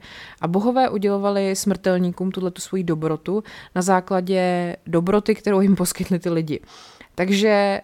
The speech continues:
to neznamenalo teda, že bohové čekali, že, eh, až na svět, eh, dopadne nějaký hněv, ale spíš, že prostě člověk dostal přesně to,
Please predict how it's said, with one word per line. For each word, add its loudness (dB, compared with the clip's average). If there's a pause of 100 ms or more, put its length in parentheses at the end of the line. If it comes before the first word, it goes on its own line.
(140)
to 4
neznamenalo 2
teda, -8
že -4
bohové 0
čekali, -4
že, -2
eh, -2 (400)
až -6
na -2
svět, -4
eh, -4 (440)
dopadne 0
nějaký 0
hněv, -4
ale -2
spíš, -8
že -4
prostě -10
člověk -4 (320)
dostal 0
přesně -6
to, -2